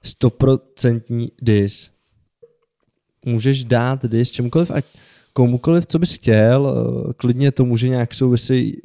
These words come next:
už být související s tím, o čem jsme se bavili třeba předtím. A tohle je fakt sekce, kdy může dát jako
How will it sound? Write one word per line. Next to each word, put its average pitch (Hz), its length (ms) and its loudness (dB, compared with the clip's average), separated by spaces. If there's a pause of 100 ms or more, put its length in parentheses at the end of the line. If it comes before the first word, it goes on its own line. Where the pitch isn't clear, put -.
už 123 180 -8
být 127 240 0
související 123 640 -2
s - 80 -10
tím, 123 200 -2
o 120 60 0
čem 127 160 -4
jsme 143 120 -2
se 131 120 -6
bavili 117 260 0
třeba - 200 -6
předtím. 147 640 -4 (580)
A 113 120 0
tohle 120 240 4
je 120 40 2
fakt - 320 -2 (100)
sekce, 120 380 -2
kdy 113 440 2 (1040)
může 110 200 2
dát 110 300 0 (100)
jako - 480 -10